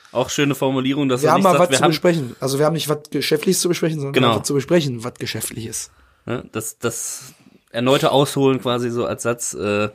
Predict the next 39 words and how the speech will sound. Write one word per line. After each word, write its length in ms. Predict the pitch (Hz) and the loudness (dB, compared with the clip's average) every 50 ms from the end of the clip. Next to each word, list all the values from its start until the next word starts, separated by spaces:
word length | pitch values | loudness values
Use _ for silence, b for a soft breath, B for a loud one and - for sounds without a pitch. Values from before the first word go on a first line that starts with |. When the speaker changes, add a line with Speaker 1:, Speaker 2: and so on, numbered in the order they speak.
| - | -4
Speaker 2:
Es 140 | - - - | -4 -2 0
Speaker 1:
finde 160 | - 85 185 | 2 4 4
ich 40 | 214 | 4
Speaker 2:
hört 80 | 107 113 | 2 2
Speaker 1:
auch 20 | - | 0
wieder 240 | 131 120 117 117 113 | 0 2 2 0 0
tolle 300 | - - 131 123 120 113 | 0 0 0 0 0 0
Konstruktion 560 | - 127 113 - - 113 - - - 127 117 | -2 -6 -8 -8 -12 -14 -12 -8 -8 -8 -8
eigentlich. 220 | - - 90 107 135 | -8 -10 -8 -4 -4
Speaker 2:
Ich 100 | - - | -2 0
finde 220 | - 147 165 160 | 0 2 4 4
aber, 160 | 151 151 147 | 4 4 4
es 100 | 139 - | 4 4
hört 160 | - 160 160 - | 4 2 2 2
sich 160 | - - 123 | -2 -2 -2
an, 140 | 135 143 147 | -2 0 0
als 240 | 139 120 - 127 | 0 -2 -2 -2
wenn 280 | 143 147 147 143 135 - - | -2 -2 0 -2 -4 -2 -2
das 320 | 123 120 - - - - | -2 -2 0 -2 -4 -6
nicht 280 | - - 127 131 123 - | -8 -8 -6 -6 -6 -8
geplant 360 | - - - 156 160 151 131 | -8 0 2 2 2 2 0
war. 160 | 113 110 110 - _ B B B B B B | -2 -6 -6 -10 _ B B B B B B
Sondern 260 | - 135 143 139 - | -2 -2 -2 0 0
ich 100 | - - - | -4 -6 -2
glaube, 460 | - 139 151 196 214 196 196 190 185 190 | 2 4 4 4 6 6 4 4 4 2
Speaker 1:
Im 100 | 135 135 | 0 0
Gl-, 200 | 127 127 135 - | -2 -2 -4 0
Drehbuch 200 | 147 143 180 - 151 | 2 2 2 4 4
Speaker 2:
wir 100 | - 165 | 4 4
haben 140 | - - | 4 6
Speaker 1:
stand's 0 | 214 | 6
Speaker 2:
mal 60 | 208 | 6
was 60 | 196 185 | 6 6
Speaker 1:
bestimmt 160 | 202 202 202 | 6 4 4
nicht 140 | 170 - 165 | 4 2 2
so. 40 | - - | 4 4
Speaker 2:
Geschäftliches 520 | 202 220 208 214 196 160 147 147 143 - | 4 4 2 2 -2 0 0 2 0 0
zu 100 | - 151 | 0 0
besprechen. 600 | 143 139 - - - 143 131 123 160 170 196 220 | 0 0 0 -2 -2 -2 -2 -2 -2 -2 -2 -2